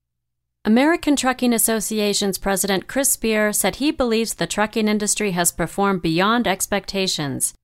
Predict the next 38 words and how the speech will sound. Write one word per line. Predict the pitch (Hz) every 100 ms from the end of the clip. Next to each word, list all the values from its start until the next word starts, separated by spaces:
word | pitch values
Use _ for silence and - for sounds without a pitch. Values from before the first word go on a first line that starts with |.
| -
in | 175
a | 160
year | 147 214 196 160
defined | 160 - 165 190 151
by | - 151
monumental | 156 160 160 156 151 147
challenges. | - 185 185 170 147 143 139 - - _ _ _ _ _ _ _ _ _ _
In | 208
an | 208 208
interview | 311 311 214 165 160
with | 160
Transport | - 202 190 196 180
Topics | - 185 180 170 -
Radio | 202 214 175 156
that | 160
will | 160 156
air | 156 185
January | 175 180 175 170 165 147
second, | - 220 - 156 - _ -
Spear | - - 294 330
said | - 254 240
that | 196
the | -
industry's | - 233 262 - 254 214
response | 196 - 185 185 185
to | 180
the | 160
covid | - 214 220 226
nineteen | 208 190 180 190 180
pandemic | 180 175 170 180 180 180
has | 165 156 -
ushered | 226 - 226
in | 185 190
a | 165
boost | 139 196 240 -
in | 147 151
public | 190 196 208
perception | - 196 - 190 - 202